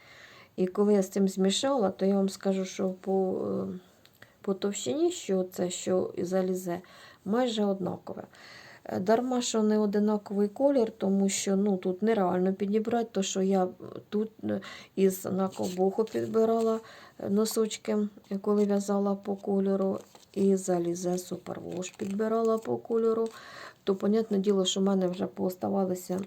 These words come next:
огризки, вибачте за слово. То з огризків викидати не буду, пряжа дуже гарна, оце тільки що в мене залишилося,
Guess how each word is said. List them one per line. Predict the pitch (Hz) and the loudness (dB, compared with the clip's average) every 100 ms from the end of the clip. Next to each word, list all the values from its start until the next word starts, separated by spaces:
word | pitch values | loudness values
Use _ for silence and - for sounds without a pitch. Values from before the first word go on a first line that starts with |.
| - | -8
огризки, | - 175 175 185 180 - 202 | -4 -2 -2 -4 -6 -8 -4
вибачте | 214 226 220 - 226 | -4 -2 -6 -4 -8
за | 233 233 | -6 -10
слово. | - 254 247 254 - - - - - - - | -6 -6 -6 -8 -14 -18 -18 -20 -20 -14 0
То | 196 | 0
з | 196 | 2
огризків | 202 240 247 - 190 | 2 0 -2 -4 -2
викидати | 185 185 190 202 196 | 0 0 0 -2 -2
не | 196 | -2
буду, | 190 247 277 220 | -2 -4 -6 -6
пряжа | 202 196 190 185 | 0 2 2 -2
дуже | 185 190 185 | -2 -4 -2
гарна, | 196 254 277 240 208 | -2 -2 -2 -2 -4
оце | 190 - 185 | -6 -4 -4
тільки | - - 185 180 | -4 -14 -12 -10
що | - 196 | -8 -6
в | 180 | -4
мене | 180 185 | -4 -4
залишилося, | 180 196 180 185 254 269 254 - | -4 -6 -4 -4 -4 -4 -4 -8